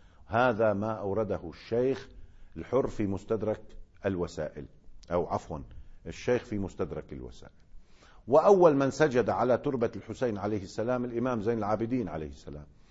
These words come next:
بعد استشهاد أبيه الحسين وقيام ولده السجاد بدفنه،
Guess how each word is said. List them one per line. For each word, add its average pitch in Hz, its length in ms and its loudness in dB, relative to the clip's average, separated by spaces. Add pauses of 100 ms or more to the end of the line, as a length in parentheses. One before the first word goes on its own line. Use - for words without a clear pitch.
(360)
بعد 120 240 6
استشهاد 113 540 2
أبيه 101 340 -2
الحسين 123 540 -2 (400)
وقيام 117 500 4
ولده 104 400 2
السجاد 92 600 -2
بدفنه، 110 500 -2